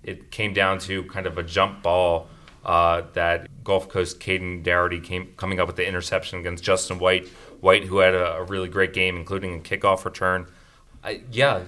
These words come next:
just something that, you know, both teams can start their seasons with, you know, a positive. Of course, the Wolfpack would have liked the win, but I, I think they're gonna be in good shape.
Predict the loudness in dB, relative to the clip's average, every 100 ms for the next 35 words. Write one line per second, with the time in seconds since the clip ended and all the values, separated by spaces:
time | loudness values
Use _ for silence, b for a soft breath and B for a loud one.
0 | -10 -8 -6 -8 -14 -6 -4 -4 -4 2
1 | 2 2 -2 -6 -2 2 2 0 -6 -6
2 | -6 -6 -6 -8 -14 -12 2 2 4 -2
3 | -4 -8 -8 -12 -12 -14 -14 -14 -18 -10
4 | -8 -8 -12 -10 -6 -6 -8 2 4 4
5 | 2 -6 B B B -10 -2 0 0 -8
6 | -4 -4 0 2 2 -2 -2 0 0 -2
7 | 0 0 0 -6 B B -4 -2 -2 -2
8 | -2 -2 -2 -4 -6 -4 -4 -6 -6 -6
9 | -4 -4 -6